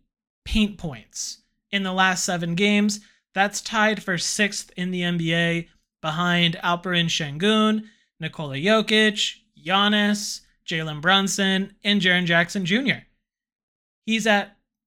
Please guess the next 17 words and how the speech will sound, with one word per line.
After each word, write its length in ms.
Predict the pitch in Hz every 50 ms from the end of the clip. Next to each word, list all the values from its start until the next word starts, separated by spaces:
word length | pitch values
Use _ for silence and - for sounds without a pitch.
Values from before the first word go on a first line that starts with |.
| _ _ -
right 160 | 202 233 226
now, 160 | 214 220 220
he's 300 | 220 202 208 202 196 190
at 200 | 196 190 185 190
twenty-five 760 | - - - 208 214 220 226 214 214 226 202 202 202 196 -
point 240 | - 214 196 180 170
one 340 | 170 180 190 196 196 196 196
points 360 | - - 208 190 190 190 -
per 180 | - 196 185 160
game 460 | 147 143 185 180 170 190 196 202 202
on 300 | 202 165 160 165 160 151
seventy 600 | - - - 202 180 185 190 208 202 196 208 202
of 140 | 190 180 160
a 60 | 160
hundred 420 | 160 160 - 190 185 180 190 180 175
and 180 | 175 160 151
thirteen. 720 | - 175 175 170 175 - - 190 175 175 180 202 208 208